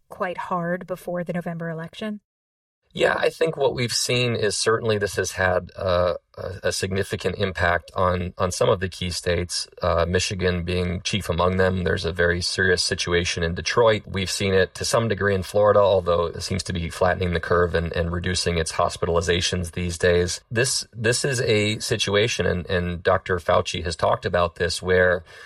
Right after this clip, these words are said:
Speaker 2: the reopenings can create outbreaks, uh, unpredictable outbreaks in areas that we haven't seen them before.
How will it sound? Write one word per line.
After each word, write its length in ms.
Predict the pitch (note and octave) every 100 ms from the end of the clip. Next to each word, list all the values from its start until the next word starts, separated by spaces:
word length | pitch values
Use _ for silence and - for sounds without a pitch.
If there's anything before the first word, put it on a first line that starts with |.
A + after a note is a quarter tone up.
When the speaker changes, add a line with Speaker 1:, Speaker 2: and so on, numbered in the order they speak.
| - -
Speaker 2:
the 100 | G#2
reopenings 880 | G2+ G2+ G2 G2+ A2+ G2 F#2+ F#2+ -
can 460 | - F#2+ F#2+ F#2 F2+
create 440 | - F#2+ F2+ F2+
outbreaks, 760 | F2+ F2+ - F#2+ F#2 - - - - -
uh, 120 | -
unpredictable 720 | G2+ F#2+ - G2 - F2+ F2+
outbreaks 580 | F2+ F2+ - F#2 E2+ -
in 200 | - F#2
areas 480 | F2+ F2+ F2+ F2+ E2+
that 160 | - E2
we 80 |
haven't 320 | F2+ F#2 F2+ D#2+
seen 300 | - C#3+ A#2
them 160 | F#2+
before. 560 | F#2 - F2+ F2+ F2